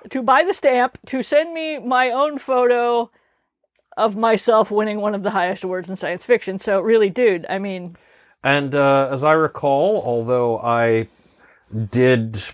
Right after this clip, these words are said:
Speaker 2: permanently misplace it, um, was not smart enough to use someone else's return address.
Speaker 1: I don't even remember. I,
Speaker 2: Right.
Speaker 1: I didn't care, you know, but
Speaker 2: Yeah.
Speaker 1: it was just,
Speaker 2: Yeah.
Speaker 1: I was just like,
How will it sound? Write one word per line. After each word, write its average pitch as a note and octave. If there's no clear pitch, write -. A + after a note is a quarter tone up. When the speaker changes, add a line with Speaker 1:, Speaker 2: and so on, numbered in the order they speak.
Speaker 2:
permanently B2+
misplace A#2
it, D#3
um, A2
was A#2
not C3
smart C#3+
enough C3+
to C#3
use B2
someone B2+
else's B2
return B2+
address. C3+
Speaker 1:
I G3+
don't G#3
even F#3+
remember. F#3
I, F#3+
Speaker 2:
Right. F#3
Speaker 1:
I F#3
didn't F#3
care, D#3
you F#3
know, G3
but G#3
Speaker 2:
Yeah. G#3+
Speaker 1:
it -
was G3
just, G#3
Speaker 2:
Yeah. G#3
Speaker 1:
I -
was A#3
just C4
like, G#3+